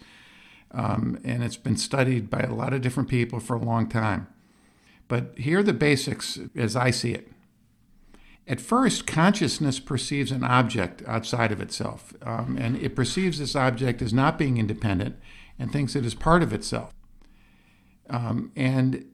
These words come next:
however, in desiring this object, losing itself in it, it comes to see itself as separate.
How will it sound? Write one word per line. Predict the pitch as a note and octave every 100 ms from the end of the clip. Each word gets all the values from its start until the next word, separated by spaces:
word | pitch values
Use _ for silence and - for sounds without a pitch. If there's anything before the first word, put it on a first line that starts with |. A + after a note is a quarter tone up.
| -
however, | - C3+ D#3 D3
in | - D#3+ C3+ C3
desiring | D3+ B2 D3+ G3+ B3+ D#3+ B2
this | - C3
object, | G#2 F#2+ G2+ G2
losing | A#2+ C3+ F3 F3+
itself | B2+ - B2 G#2+
in | A#2+ G#2
it, | A2+
it | A#2
comes | - D3+ B2
to | -
see | - D3+ C#3+
itself | C3+ C#3 A#2+ A#2+
as |
separate. | - - C#3+ G2